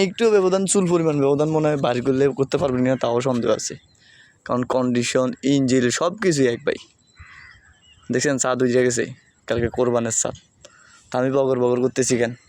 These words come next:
আমি বগর বগর করতেছি, আমার ওয়াচ টাইম পূরণ হইতেছে না, ওই কারণে আমি বগর বগর করতেছি। আমি মনিটাইজেশন পাইতেছি না, আমার সাবস্ক্রাইবার আছে কিন্তু আমি মনিটাইজেশন পাইতেছি না। তো যাই হোক, নদীর এখন মানে ভয়াবহ অবস্থা। আমরা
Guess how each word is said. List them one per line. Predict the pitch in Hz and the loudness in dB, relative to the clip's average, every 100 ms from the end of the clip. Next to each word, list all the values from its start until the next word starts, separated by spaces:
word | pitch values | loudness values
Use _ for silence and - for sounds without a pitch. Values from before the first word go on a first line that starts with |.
| 120 | -2
আমি | 123 131 | 0 2
বগর | 139 131 135 131 | 2 4 2 4
বগর | 135 135 | 2 2
করতেছি, | 139 143 139 | 0 2 2
আমার | 135 123 | 4 4
ওয়াচ | 123 | 2
টাইম | 139 135 | -2 0
পূরণ | 143 131 127 | 0 2 2
হইতেছে | 123 - 143 | 0 0 0
না, | 214 - - - - - - - - - | -2 -8 -20 -20 -20 -20 -20 -20 -6 -2
ওই | 135 | 0
কারণে | 147 131 | 0 0
আমি | 131 147 | -2 0
বগর | 139 139 | 0 2
বগর | 139 147 | 2 0
করতেছি। | 147 131 120 | 0 -2 0
আমি | 135 | 0
মনিটাইজেশন | 139 127 120 117 123 | 0 2 2 2 0
পাইতেছি | 139 120 117 104 | 0 0 -2 -2
না, | 117 - - - - - - | -6 -14 -20 -20 -20 -20 -18
আমার | - 120 | -4 -2
সাবস্ক্রাইবার | 120 - 123 127 131 | -2 -2 0 2 2
আছে | 131 | 0
কিন্তু | 131 123 | 0 0
আমি | 123 | 0
মনিটাইজেশন | 131 120 120 120 131 131 | -2 0 0 0 -2 -2
পাইতেছি | 127 117 113 | -2 -2 -6
না। | 117 - _ - - - - - | -8 -12 _ -20 -20 -20 -20 -10
তো | 117 | -2
যাই | 120 151 | 0 0
হোক, | 220 - - - - - - - - - - - 127 | -2 -6 -14 -14 -18 -20 -20 -20 -20 -20 -20 -8 -2
নদীর | 139 139 156 175 180 139 | 0 2 2 4 2 0
এখন | 151 156 160 | 0 0 0
মানে | 147 147 135 | 0 0 2
ভয়াবহ | 139 135 131 127 | 4 4 2 2
অবস্থা। | 131 - 156 190 - - 117 | 0 0 -2 -2 -6 -8 -2
আমরা | 120 | 0